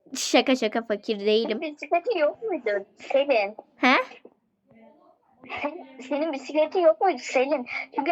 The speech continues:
Speaker 2: en son, e, en sonki oyunda sen beni bisikletle bir yerlere götürüyordun.
Speaker 1: Ben seni bisikletle bir yere götürmedim. Benim bisikletim yok. Ben bisikleti uzun
Speaker 2: Evet.
Speaker 1: bir müddet sonra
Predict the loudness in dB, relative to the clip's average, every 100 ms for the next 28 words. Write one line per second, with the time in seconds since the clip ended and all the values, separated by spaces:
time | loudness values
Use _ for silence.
0 | 4 4 4 4 6 6 0 -12 -6 -4
1 | 2 4 4 4 4 2 -2 -8 _ _
2 | _ -20 -20 -20 _ 4 4 4 4 6
3 | 6 8 6 4 2 6 4 4 0 -4
4 | 2 2 4 6 6 6 4 4 6 6
5 | 4 4 4 6 6 2 0 -18 _ _
6 | _ _ _ -20 _ -2 2 6 6 6
7 | 4 2 0 2 4 6 6 6 4 2
8 | 2 4 2 4 6 6 4 0 4 4
9 | 4 6 8 10 8 6 -2 -14 0 2
10 | 2 -2 -6 2 4 6 4 2 -4 -8
11 | 2 4 6 6 4 6 4 6 4